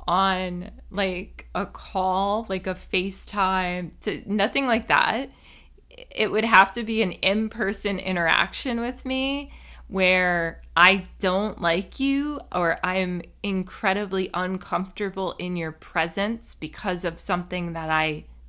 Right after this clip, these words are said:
don't like or don't agree with, something that maybe I have addressed or I don't feel like I can address because of who you are. Like, maybe you're, you're, you're a friend of a friend, something like that.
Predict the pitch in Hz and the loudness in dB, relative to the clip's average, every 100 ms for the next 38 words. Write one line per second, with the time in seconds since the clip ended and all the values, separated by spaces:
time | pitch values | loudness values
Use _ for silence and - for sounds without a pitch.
0 | - - 175 175 170 - 147 151 190 - | -10 -4 -2 -2 -4 -8 -4 -2 -4 -6
1 | 160 151 165 165 - - 165 156 151 - | -8 -6 -6 -6 -10 -10 -6 -6 -6 -2
2 | 233 240 - 139 160 220 - - - - | -2 -2 -2 -2 -2 -6 -12 -20 -20 -4
3 | - 185 190 185 196 170 165 156 - - | 0 2 2 2 4 4 4 2 -4 -12
4 | - - - - 196 185 196 214 226 262 | -20 -20 -20 -6 -2 -2 0 2 4 2
5 | - - - 180 170 165 160 - - 175 | -4 -6 -4 0 2 2 0 -4 -2 -2
6 | 180 175 - - 170 165 156 147 - - | 0 -2 -2 -4 -4 -2 -4 -6 -6 -6
7 | - - - 180 208 208 220 220 226 - | -6 -8 -4 -2 -2 -2 0 0 -2 -8
8 | - - 190 - 151 - 185 160 151 156 | -10 -8 -8 -6 -8 -6 -6 -2 0 4
9 | 160 175 - - - - - - - - | 4 2 -6 -18 -20 -20 -20 -20 -14 -10
10 | 143 - - - - 151 151 160 147 143 | -10 -10 -16 -20 -12 -10 -6 -6 -6 -6
11 | - - - 170 165 151 151 - - 156 | -8 -12 -14 -8 -6 -6 -8 -10 -8 -4
12 | 143 143 165 156 165 151 135 160 143 170 | -4 -4 -2 -2 -2 -8 -4 0 0 -2
13 | 202 - 165 170 180 160 170 190 196 | -6 -6 -6 -6 -6 -6 -4 -4 -6